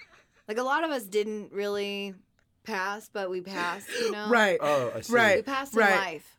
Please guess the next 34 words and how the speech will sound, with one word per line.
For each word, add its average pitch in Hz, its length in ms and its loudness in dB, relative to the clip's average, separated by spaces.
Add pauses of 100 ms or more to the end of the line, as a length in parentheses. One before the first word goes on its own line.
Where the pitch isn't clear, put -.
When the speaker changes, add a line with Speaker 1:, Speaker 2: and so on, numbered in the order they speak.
Speaker 2:
Right. 208 480 2
Speaker 1:
We 208 60 -4
Speaker 2:
Right. 220 240 6
Speaker 1:
passed - 140 -2
in - 100 -8
life. 156 320 -6
Speaker 2:
Right. 202 260 2
Just 247 200 0
a 240 40 2
little. 220 360 2 (1200)
Speaker 1:
Just 277 200 -10
a 277 100 -8
little. 262 560 -4
Speaker 2:
Yeah. 202 440 -2 (120)
Speaker 1:
Just 262 160 -12
a 269 60 -8
little 240 260 -6
effort. - 440 -6 (440)
Speaker 2:
Just 220 260 0
some 233 140 2
Speaker 1:
If 170 140 2
you - 20 2
Speaker 2:
effort. 190 240 -2
Speaker 1:
will. 180 160 -4
Speaker 2:
Yeah. 147 240 -2
Speaker 1:
Some - 180 -8
Speaker 2:
Yeah. 269 140 0
Speaker 1:
of 226 80 -6
us 196 240 -6 (240)
actually 190 440 -6
didn't 175 440 -10 (140)
really 170 560 -10 (100)
ever 151 480 -8
fully 151 720 -8